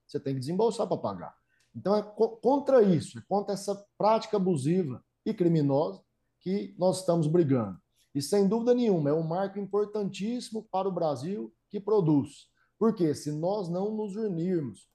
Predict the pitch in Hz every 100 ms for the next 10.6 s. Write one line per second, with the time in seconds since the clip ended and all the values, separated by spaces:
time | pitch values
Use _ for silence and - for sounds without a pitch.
0 | _ 135 135 175 175 170 196 196 - -
1 | _ - 170 160 170 196 135 113 165 175
2 | 196 214 131 - 214 - 175 233 208 233
3 | 170 - 220 202 202 175 190 175 165 160
4 | - 165 156 151 170 151 156 180 - _
5 | - 147 151 165 123 143 120 180 135 151
6 | 160 - 147 135 160 190 - _ - 131
7 | - 208 196 180 156 120 - _ _ -
8 | 123 143 156 160 208 180 165 185 185 180
9 | 175 - 220 208 170 135 - 170 170 170
10 | 139 139 180 196 165 -